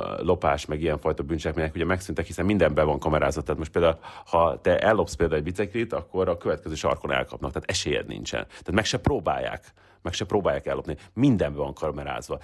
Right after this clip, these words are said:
Sőt, hogyha az ember mondjuk bemegy a metróba, ö, ö, akkor a metrón, tehát a, a metrón úgy átvizsgálnak,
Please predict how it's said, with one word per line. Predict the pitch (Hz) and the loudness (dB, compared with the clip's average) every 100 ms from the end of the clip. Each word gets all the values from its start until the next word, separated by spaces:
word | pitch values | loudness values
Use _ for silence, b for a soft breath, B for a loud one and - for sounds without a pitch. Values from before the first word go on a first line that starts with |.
| B | B
Sőt, | - 117 | -6 -6
hogyha | 98 92 90 | -4 0 0
az | 90 | 2
ember | 101 120 85 - | 0 0 0 0
mondjuk | 82 82 80 | -6 -8 -4
bemegy | 92 82 | -2 -2
a | |
metróba, | 76 76 - 82 82 117 139 B B B B | -4 -6 -4 -4 0 -2 -2 B B B B
ö, | 78 | 0
ö, | 78 73 - 78 76 | 2 2 0 0 0
akkor | - - 92 | -4 -4 0
a | 82 82 82 | 2 2 2
metrón, | 92 92 - 98 104 117 - - | 0 0 0 2 4 2 -2 -10
tehát | - | -4
a, | 85 87 87 - 95 | 2 4 2 -2 -8
a | - 95 | -4 2
metrón | 101 98 123 117 113 | 2 4 2 2 -2
úgy | - 151 107 | 0 2 6
átvizsgálnak, | 92 95 92 90 82 80 85 117 131 | 6 4 2 -2 2 4 6 4 0